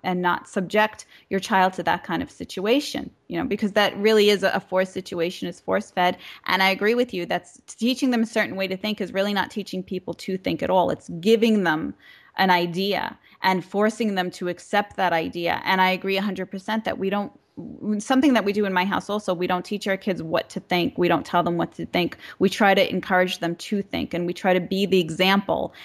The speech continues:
And that's, that's all about what our family is. And the education part is kind of just incorporated into our family life. There's no separate time that we're gonna,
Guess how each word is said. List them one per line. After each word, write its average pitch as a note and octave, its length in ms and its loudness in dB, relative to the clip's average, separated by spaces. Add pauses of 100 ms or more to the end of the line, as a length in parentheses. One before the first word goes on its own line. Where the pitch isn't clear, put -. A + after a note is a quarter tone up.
(120)
And G3 160 4
that's, G#3 260 0
that's B3+ 480 0
all C4+ 200 6
about A3+ 340 4
what G3+ 260 -2 (220)
our F#3+ 320 2
family F#3+ 500 -4
is. - 420 -4
And F3+ 300 -6
the B2 420 -2
education B3+ 500 2
part F#3+ 220 0
is F3+ 120 -8
kind F#3+ 200 -2
of F#3 60 -4
just F#3 180 -12
incorporated F3+ 680 -2
into E3+ 240 -6
our E3 100 0
family D#3 320 -2
life. - 300 -6
There's F3+ 120 2
no G3+ 160 4
separate F#3 440 -2
time F3 300 0
that - 140 -4
we're F3 140 2
gonna, E3 320 -2